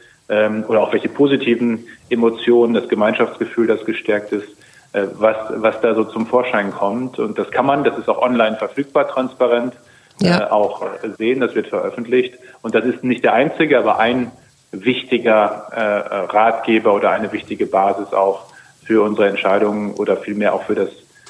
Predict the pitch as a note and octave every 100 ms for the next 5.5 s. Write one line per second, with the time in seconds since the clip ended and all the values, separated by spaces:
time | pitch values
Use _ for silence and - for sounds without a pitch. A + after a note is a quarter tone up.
0 | _ - - - F#3 G3+ A2 - G#2 G2
1 | A2 A#2 - G#2 G#2 G2 F2+ - - -
2 | - A2+ G#2+ - G2+ A2+ G2 G2+ G#2 G2+
3 | G2+ F#2+ - _ _ - G2 G#2 G2 G2+
4 | G2 F#2 F#2 F2 F#2 - - D#2+ D#2 D#2
5 | D#2+ - - D#3 F3